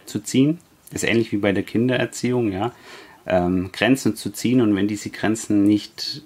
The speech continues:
äh, eingehalten werden, eben die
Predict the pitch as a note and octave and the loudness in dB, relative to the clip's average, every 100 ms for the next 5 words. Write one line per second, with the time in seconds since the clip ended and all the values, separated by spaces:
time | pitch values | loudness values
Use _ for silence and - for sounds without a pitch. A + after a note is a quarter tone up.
0 | G#2 G2 G#2+ C#3 B2+ G2+ G2 - F2+ F2+ | -6 -2 4 4 4 0 -4 -4 -4 0
1 | F#2 G2 G2 - _ _ _ _ _ - | 0 0 -2 -8 _ _ _ _ _ -8
2 | G2 F2+ F#2 - _ - F2+ | -2 0 0 -6 _ -4 -4